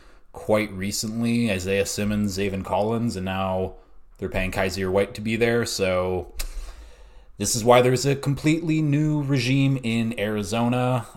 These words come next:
Uh, yeah, this is a team that I fully expect to be picking first overall next year. I am hammering whatever their win, or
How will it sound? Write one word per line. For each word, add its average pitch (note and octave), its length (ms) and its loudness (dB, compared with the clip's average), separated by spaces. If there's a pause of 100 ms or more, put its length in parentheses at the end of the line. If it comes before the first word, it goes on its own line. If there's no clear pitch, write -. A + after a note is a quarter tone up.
Uh, G#2+ 360 2 (100)
yeah, F2+ 240 0
this A#2+ 180 0
is B2 80 -2
a A#2 80 2
team A2 380 0
that F#2+ 420 0 (1040)
I G2+ 240 4
fully A2+ 320 0
expect G2 380 0
to F#2 80 -6
be F2+ 160 -6
picking F2+ 380 -6
first F2 340 -8
overall F2 340 -2
next F2 300 -8
year. F#2 80 -4
I F2 140 -4
am F2 100 -10
hammering G2 480 -2
whatever F2+ 320 -4
their E2+ 160 -8
win, F2 320 -10 (640)
or E2+ 420 -4